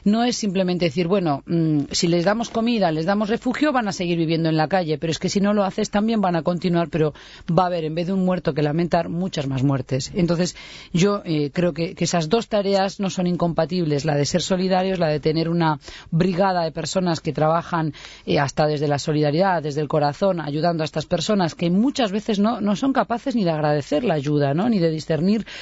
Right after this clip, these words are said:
eh, bueno, por qué ellos están siendo también una carga extra para el Estado, ¿verdad? Y por qué no hacen algo más por ayudarse antes de llegar a esa, a esa etapa última, ¿no? De,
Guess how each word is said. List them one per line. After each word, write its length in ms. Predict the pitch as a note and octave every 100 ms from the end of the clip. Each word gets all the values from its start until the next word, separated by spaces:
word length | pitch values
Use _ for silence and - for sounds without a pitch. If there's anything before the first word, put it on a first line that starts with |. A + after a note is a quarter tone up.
| - -
eh, 200 | G3 E3
bueno, 280 | F#3 G3 D3
por 220 | E3+ D#3
qué 200 | A#3+ A#3
ellos 260 | G#3 G#3+
están 300 | F3+ - F#3+
siendo 240 | - F#3+ F#3
también 260 | F3 F#3+
una 140 | F#3+ D#3+
carga 360 | F3+ F#3 E3
extra 380 | C4 - - D3
para 220 | C#3 C#3
el 80 | C#3+
Estado, 480 | C#3 - C#3+ C3+ C3
¿verdad? 300 | C3 D3+ F#3+
Y 80 | E3+
por 160 | D#3
qué 120 | C#3 F#3+
no 80 |
hacen 200 | G3 F#3+
algo 220 | F3+ F3 D#3+
más 180 | F3
por 180 | - D#3+
ayudarse 560 | C#3+ D3+ E3+ F#3 G#3 G3+ - -
antes 320 | - G#3 G3+ F3
de 80 |
llegar 260 | D#3+ E3 E3+
a 60 | D3
esa, 240 | D3 -
a 40 |
esa 160 | D#3 D3
etapa 840 | C#3 D3+ D3+ C#3+ C#3 C3+ C3 C3+ C3
última, 540 | F3 E3+ D3+ C#3 C#3+
¿no? 140 | F3
De, 180 | F#3+ D3+